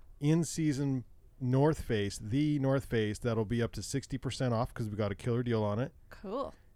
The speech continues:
Speaker 1: We have Nerona, which is new to Utah, o-, outside of backcountry dot com. It's new. It's, we're th-, one of the first shops here, or we are the first shop to carry it. Nerona is, some are arguing, you know, better than Arc'teryx. It's the best built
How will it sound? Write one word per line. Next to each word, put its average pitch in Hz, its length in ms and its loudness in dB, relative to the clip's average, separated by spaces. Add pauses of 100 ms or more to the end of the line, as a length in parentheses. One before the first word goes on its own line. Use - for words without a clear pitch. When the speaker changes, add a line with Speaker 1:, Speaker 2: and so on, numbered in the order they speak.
(160)
Speaker 1:
We 120 120 -2
have 120 320 2
Nerona, 135 580 4
which 139 220 0
is 110 160 -4
new 143 300 4
to - 160 -8
Utah, 135 880 0
o-, 123 180 -2
outside 123 320 -2
of 101 60 -4
backcountry 104 420 -4
dot 101 140 -2
com. 113 280 -2
It's - 140 -8
new. 123 320 0 (160)
It's, - 300 -12 (100)
we're 117 140 -2
th-, 104 120 -8
one 113 140 -2
of 110 60 -2
the - 80 -12
first 135 200 0
shops 131 360 -2
here, 127 220 0
or 98 240 -6 (120)
we 117 140 -2
are 117 100 0
the 117 60 -2
first 127 200 -4
shop 123 280 -2
to 110 80 -4
carry 131 400 0
it. 165 120 0 (640)
Nerona 170 580 6 (360)
is, 135 640 2 (500)
some 160 240 4
are 165 60 4
arguing, 147 440 6
you 127 120 2
know, 104 200 -2 (220)
better 143 240 4
than 139 100 4
Arc'teryx. 127 600 2
It's - 120 -10
the 110 80 -14
best 120 380 -2
built 135 320 2